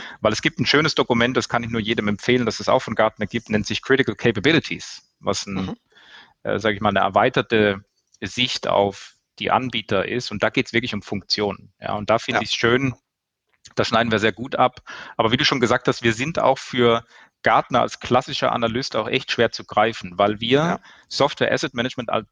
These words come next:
Speaker 1: als Teil einer größeren Disziplin sehen. Ja, und man muss jetzt auch mal sagen, wir, wir fühlen uns da auch bestätigt, weil der Markt ja dahin geht.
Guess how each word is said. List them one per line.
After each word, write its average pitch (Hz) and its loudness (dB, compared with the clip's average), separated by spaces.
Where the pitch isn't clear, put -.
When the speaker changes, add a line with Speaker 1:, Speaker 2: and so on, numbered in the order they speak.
Speaker 1:
als 117 -6
Teil 135 0
einer 113 -6
größeren 113 -8
Disziplin 120 0
sehen. 90 -8
Ja, 101 2
und 117 0
man 113 4
muss 135 2
jetzt 135 0
auch 120 4
mal 139 2
sagen, 120 0
wir, 113 4
wir - -2
fühlen 156 -6
uns 123 -2
da 113 6
auch 110 0
bestätigt, 120 -4
weil 110 4
der 107 2
Markt 127 2
ja 98 0
dahin 90 -4
geht. - -16